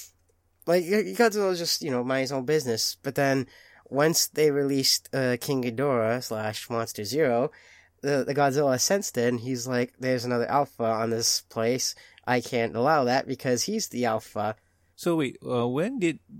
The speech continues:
Speaker 2: Ghidorah came along? I thought he was from space or whatnot. Like,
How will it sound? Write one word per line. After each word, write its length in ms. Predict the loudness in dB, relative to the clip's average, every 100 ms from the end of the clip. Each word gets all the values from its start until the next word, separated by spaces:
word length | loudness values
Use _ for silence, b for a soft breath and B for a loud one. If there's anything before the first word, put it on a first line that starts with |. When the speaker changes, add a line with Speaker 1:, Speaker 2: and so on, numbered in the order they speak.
| -18 -4
Speaker 2:
Ghidorah 420 | 2 4 6 4
came 220 | 0 -2
along? 260 | 0 0 -2
I 40 |
thought 240 | -2 -4 -4
he 640 | -8 -6 -4 -4 -4 -6 -8
was 300 | -8 -10 -10
from 220 | -16 -14
space 360 | -12 -4 -2 -2
or 60 |
whatnot. 280 | -6 -4 -4
Like, 140 | -4